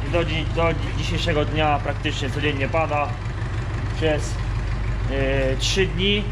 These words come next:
jak się nie mylę, napadało prawie czterdzieści litrów na metr kwadratowy. Więc się robi plypra już na polach, się robi bardzo nieciekawie.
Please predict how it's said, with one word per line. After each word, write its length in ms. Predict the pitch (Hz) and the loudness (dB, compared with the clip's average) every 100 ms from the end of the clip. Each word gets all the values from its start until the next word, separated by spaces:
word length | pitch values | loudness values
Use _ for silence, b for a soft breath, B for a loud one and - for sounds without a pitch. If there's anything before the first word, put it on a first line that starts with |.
| - - - | -2 -2 -2
jak 80 | - | -2
się 140 | 170 | 0
nie 100 | 175 | 2
mylę, 320 | 175 175 175 | 2 4 2
napadało 480 | 139 165 156 165 165 | 2 0 2 2 2
prawie 200 | 160 156 | 0 -2
czterdzieści 460 | - 127 156 - 160 | -2 -2 -2 0 0
litrów 340 | 160 165 156 | 0 0 2
na 60 | 151 | 2
metr 160 | 151 | 0
kwadratowy. 560 | - 151 147 175 175 190 - - - - - - - - - - - - - - - - - | 0 0 2 0 0 0 -2 -4 -4 -2 2 2 4 4 2 2 2 2 2 2 2 2 4
Więc 300 | 151 170 - | 6 4 4
się 140 | 185 | 4
robi 260 | 185 185 185 | 6 6 6
plypra 520 | - 226 240 214 190 | 6 6 6 4 4
już 160 | 175 165 | 4 2
na 80 | 165 | 0
polach, 360 | 185 185 185 | 2 2 2
się 140 | - 185 | 2 2
robi 200 | 180 180 | 2 2
bardzo 280 | 196 190 | 2 2
nieciekawie. 600 | 190 185 190 202 190 208 | 0 2 2 2 2 2